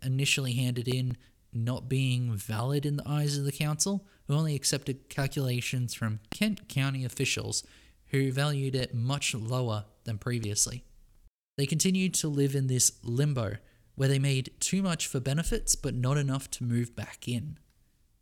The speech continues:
The same Kent County official also spoke up about the idea in general that they would start up a ranch. His concern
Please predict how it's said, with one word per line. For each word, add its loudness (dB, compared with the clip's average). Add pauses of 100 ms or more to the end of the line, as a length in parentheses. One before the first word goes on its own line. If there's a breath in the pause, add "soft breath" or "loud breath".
(340)
The 2
same 4
Kent 0
County 0
official -2
also 0
spoke 0
up -4
about -6
the -8
idea -2
in -2
general -2 (240 soft breath)
that -8
they 0
would -2
start 0
up -2
a -4
ranch. -2 (220 loud breath)
His 2
concern 2